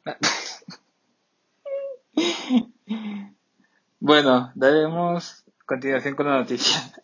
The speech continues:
<laughs> Y dice así, El ámbito de la ciberseguridad se ha vuelto vital en la industria automotriz, a medida que los coches conectados ganan terreno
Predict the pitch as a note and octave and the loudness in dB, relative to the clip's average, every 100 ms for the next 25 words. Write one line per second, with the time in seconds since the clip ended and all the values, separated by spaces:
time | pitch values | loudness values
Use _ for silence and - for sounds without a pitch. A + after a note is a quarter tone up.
0 | _ - G3+ F#3 F3 - _ _ _ _ | _ -4 -2 -2 -8 -12 _ _ _ _
1 | _ _ - D3 D#3+ D#3+ D3 D#3 D3+ C3 | _ _ -2 4 6 6 2 0 -4 -4
2 | A#2 C#3 F3+ G#3+ A3+ A3+ G3+ F3 D3+ C#3 | -2 0 0 0 2 2 2 0 -2 -4
3 | C#3 B2 A#2+ B2 D3+ - E3+ F3+ G3 G#3 | -4 -4 0 -2 -2 -2 0 2 0 -2
4 | F3 - A2 A2+ A#2 A#2 A2+ A#2+ A#2+ A#2+ | -4 -2 -4 -4 -6 -8 -8 -6 -4 -2
5 | A#2 C#3+ - _ _ _ _ _ - D3+ | 0 0 -2 _ _ _ _ _ 2 4
6 | D#3 E3 G3 G3 D#3+ - D3 D#3+ - E3 | 6 6 6 4 -2 -2 -6 -8 -8 -8
7 | D#3+ F3 D#3 D3 C#3 B2 B2 B2+ B2+ D3+ | -2 0 2 0 -2 -4 -4 -2 0 0
8 | C3+ B2 | 0 -4